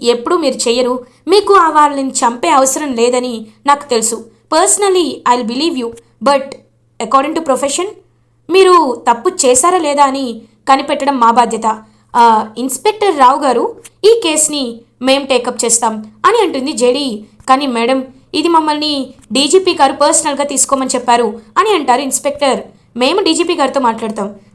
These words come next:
just మీరు ఈ కేసుని డైవర్ట్ ఇవ్వండి, మేం తీసుకుంటాం అని చెప్పి ఇంకా కేసు ఫైల్ని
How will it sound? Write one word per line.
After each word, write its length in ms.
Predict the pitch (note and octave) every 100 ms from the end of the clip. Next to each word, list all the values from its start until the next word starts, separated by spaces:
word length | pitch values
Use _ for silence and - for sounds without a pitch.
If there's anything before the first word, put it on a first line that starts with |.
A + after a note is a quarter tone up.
| -
just 360 | E4 F4+ F#4 - _
మీరు 480 | B3 C4 C4 B3+ A#3
ఈ 60 | C#4
కేసుని 400 | C4 A#3+ A#3 A#3
డైవర్ట్ 340 | A3 G#3+ G#3+
ఇవ్వండి, 340 | G#3 G3+ G3+ - - _ _ -
మేం 160 | C4+
తీసుకుంటాం 600 | C4+ A3+ - G#3+ G#3 G#3+ - -
అని 100 | F#4 G4
చెప్పి 560 | - B3 A#3+ C4+ E4 - -
ఇంకా 200 | D#4 -
కేసు 400 | B3+ A3+ A3 -
ఫైల్ని 680 | A3 G#3+ A#3 G#3 G#3 A#3+ D#4+